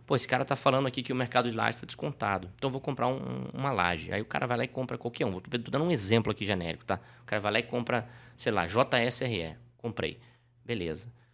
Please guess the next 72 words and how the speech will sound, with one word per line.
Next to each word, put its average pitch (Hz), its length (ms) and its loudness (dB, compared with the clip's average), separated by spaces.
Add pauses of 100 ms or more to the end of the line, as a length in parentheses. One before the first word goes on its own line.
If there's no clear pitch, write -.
(800)
Continuei 147 280 4
estudando 143 200 6
o 139 40 8
mercado. 139 260 6
No, 135 260 4
no 139 100 4
quarto 165 400 8
mês, 147 300 4
compro 160 260 2
mais 147 160 4
um 135 60 0
pouco 120 240 0
de - 60 -16
J 117 240 0
S - 160 -4
R 107 440 -4
E. 78 140 -2 (100)
Ah, 98 200 0
no 117 160 0
quinto 185 360 4
mês, 156 400 6
cara, 120 200 2
eu 104 40 0
vou 113 140 -6
comprar 135 220 0
um 131 40 0
fundo 135 200 -4
de 135 40 -4
papel. 110 460 2 (340)
Tá, 95 160 -6
beleza. 95 400 -2
Foi 120 140 0
lá 117 80 4
e - 20 0
comprou 123 200 -4
um - 20 -4
fundo 127 120 -4
de 120 40 -6
papel. 120 340 0
Aí, 170 300 4
no 202 100 4
sexto - 460 2
mês, 120 460 0 (580)
ele 135 220 0
percebe 131 400 2
assim... 107 320 0
Ele 113 100 6
já, 110 140 2
já, 101 180 -2
pô, - 240 -6
já 92 100 -6
é 95 40 0
um - 20 0
cara 104 240 2
que 135 60 -4
já 131 80 2
tá 123 100 4
estudando 131 340 2
bastante, 131 280 4
tá 139 80 2
evoluindo. 123 320 0
"Pô, 117 180 0
esse - 180 -6
J 123 200 0
S 123 160 -4
R 117 100 0
E 113 80 0
não 127 80 0
é 143 60 0
legal, 92 320 -2
comprei 127 320 -2
errado." 98 320 -2